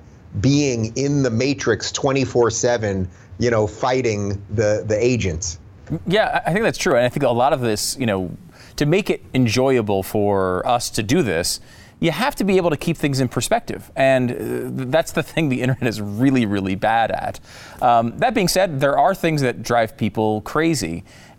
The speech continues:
Speaker 2: Um, you mentioned going to, going to the beach. Dave, uh, Rubin hanging out at the beach, relaxing. Are you gonna be able to do that in Southern California right now? I mean, it seems like you guys are going back into lockdown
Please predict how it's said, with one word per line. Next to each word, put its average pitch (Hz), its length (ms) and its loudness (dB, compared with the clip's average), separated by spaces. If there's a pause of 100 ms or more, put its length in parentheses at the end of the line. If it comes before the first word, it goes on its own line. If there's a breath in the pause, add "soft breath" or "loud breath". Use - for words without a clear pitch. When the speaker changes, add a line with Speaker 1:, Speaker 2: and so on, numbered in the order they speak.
Speaker 2:
Um, 107 440 4
you 135 220 2
mentioned 123 720 0
going 120 420 2
to, 98 520 0 (340)
going 139 200 2
to 147 40 2
the 127 80 2
beach. 104 420 -4
Dave, 123 400 0
uh, 110 80 2
Rubin 151 340 2
hanging 160 220 0
out 147 120 4
at 123 80 -2
the 113 80 -4
beach, 127 360 0 (300 loud breath)
relaxing. 135 720 0 (600 loud breath)
Are 170 160 2
you 254 100 2
gonna 339 180 2
be 294 160 2
able 262 140 4
to 190 100 4
do 151 280 2
that - 400 0
in 220 320 2
Southern 220 400 2
California 208 840 2
right 190 300 0
now? 208 240 4
I 185 60 4
mean, 170 100 2
it 160 100 2
seems 196 280 2
like 175 120 2
you 156 60 0
guys 165 200 4
are 160 40 2
going 147 260 2
back 127 360 -2
into 196 260 0
lockdown 110 720 2